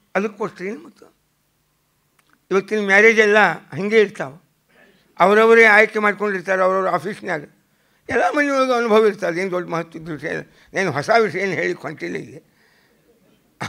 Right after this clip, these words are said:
ಅಲ್ಲ, ಎಲ್ಲರ ಮನೆಯಾಗೂ ಅವ್ರವ್ರು ತಮ್ಮ, ಆ, ತಮ್ಮ,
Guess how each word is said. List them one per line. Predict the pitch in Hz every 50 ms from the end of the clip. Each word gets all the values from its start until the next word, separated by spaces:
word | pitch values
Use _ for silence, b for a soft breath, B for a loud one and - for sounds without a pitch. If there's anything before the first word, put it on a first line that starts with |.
| 220
ಅಲ್ಲ, | 190 202 202 202 254 247 214 - _ b b b b b b -
ಎಲ್ಲರ | 233 277 311 349 349 453 349
ಮನೆಯಾಗೂ | 339 330 330 330 339 330 311 269 - _ _ _ _ - -
ಅವ್ರವ್ರು | 233 262 277 285 285 269
ತಮ್ಮ, | 285 403 349 269 269 277
ಆ, | 233 240 233 226 214 214 208 196
ತಮ್ಮ, | 196 - - 254 262